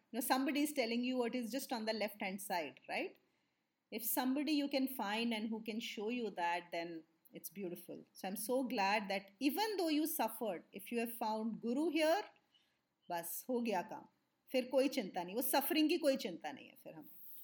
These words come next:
राजीव फिर से बोल रहे हैं, "अनेक जन्मों के किए हुए पुण्यों से ऐसे महागुरु प्राप्त होते हैं,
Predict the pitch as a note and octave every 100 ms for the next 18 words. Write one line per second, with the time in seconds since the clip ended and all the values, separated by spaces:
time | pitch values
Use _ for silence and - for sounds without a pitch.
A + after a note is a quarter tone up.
0 | - - - - - - _ _ _ _
1 | _ _ _ - - _ _ _ _ _
2 | _ - G#3 G#3+ A3 B3 A#3 A#3+ - B3
3 | G#3 G3+ G3+ G#3+ A#3 B3 D4+ - - -
4 | - - _ A#3+ B3 D4 F#4+ G#4+ - F3
5 | A#3+ A#3 A#3 C#4 E4 E4 C4+ C4 - A#3
6 | C4 D4 B3 A#3+ C4 - - A3+ A3 A3+
7 | C4+ E4+ - F#3 E3 - _ - A3 A#3
8 | F4 D4+ A#3+ A3 A#3+ A3 G3+ A3+ C#4+ C4
9 | G3+ F#3 - F3+ - G3+ G#3+ E3 -